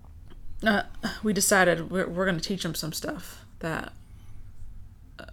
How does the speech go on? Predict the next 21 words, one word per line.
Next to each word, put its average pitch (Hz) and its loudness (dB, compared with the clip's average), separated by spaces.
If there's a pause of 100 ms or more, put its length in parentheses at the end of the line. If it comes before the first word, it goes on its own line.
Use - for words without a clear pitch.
maybe 185 2
more 170 4
intensely 170 0
than 165 -2 (600)
the 202 -8
average 160 -2
kid 165 -2
is 165 -6
taught. - -4 (760)
You 214 4
know, 247 8 (680)
when 214 4
you 202 4
go 208 8
through 214 4
life, 180 4
sometimes 185 0
you 170 -4
go 185 6
through 180 0
these 165 -2